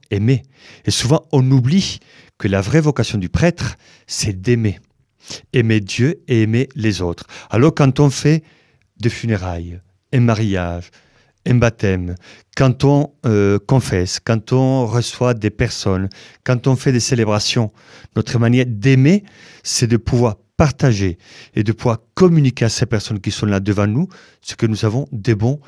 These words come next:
et de bien. Notre manière d'aimer, c'est quelque part de, de, de toucher leur cœur, de toucher leur cœur, de toucher leur vie,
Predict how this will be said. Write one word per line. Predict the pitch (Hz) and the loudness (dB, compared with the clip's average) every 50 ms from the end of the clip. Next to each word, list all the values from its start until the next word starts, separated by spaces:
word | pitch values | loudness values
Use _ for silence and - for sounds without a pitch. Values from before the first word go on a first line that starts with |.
| _ _ - | _ _ -8
et | - 120 | -6 -4
de | 95 113 | -2 -2
bien. | 110 92 95 123 120 98 90 - _ _ _ _ - - - - - - | -2 0 0 0 0 0 -2 -6 _ _ _ _ -20 -20 -20 -18 -12 -8
Notre | 101 - - 120 | -8 -4 0 0
manière | 113 117 117 120 120 113 | 2 4 4 4 4 2
d'aimer, | 110 98 120 123 120 123 143 196 226 214 - _ _ _ _ _ _ _ _ _ _ - - - | 0 0 2 2 4 4 4 4 2 0 -4 _ _ _ _ _ _ _ _ _ _ -20 -18 -12
c'est | - - - - | -8 -6 -6 -4
quelque | - 113 104 - 113 | -2 -2 -4 -2 -2
part | - - 147 131 117 | 0 0 2 2 2
de, | 98 110 107 98 87 - - - - - _ _ - | 2 2 0 0 0 -4 -14 -20 -20 -20 _ _ -10
de, | - - 104 92 | -2 0 0 0
de | 127 120 101 117 | 0 -2 -2 -2
toucher | 107 - 110 - - 151 143 | -2 -2 -2 -4 -2 0 0
leur | 117 98 - - | 0 -2 -4 -4
cœur, | - - 180 151 113 85 - - - - - _ _ _ _ _ _ _ _ _ _ - - - - _ - | 0 2 2 4 2 0 -2 -8 -14 -20 -20 _ _ _ _ _ _ _ _ _ _ -20 -20 -20 -16 _ -10
de | - | -8
toucher | - - 98 - - 110 | -6 -6 -6 -2 -2 -2
leur | 98 90 - - | -2 -2 -4 -4
cœur, | - - 160 175 | 0 2 2 2
de | 151 127 | 2 0
toucher | 110 - 101 - - 147 | 0 -2 -2 -2 0 0
leur | 131 113 107 120 120 123 | 0 0 0 0 0 0
vie, | 117 110 156 170 - - - - | 0 0 -2 -2 -4 -6 -8 -12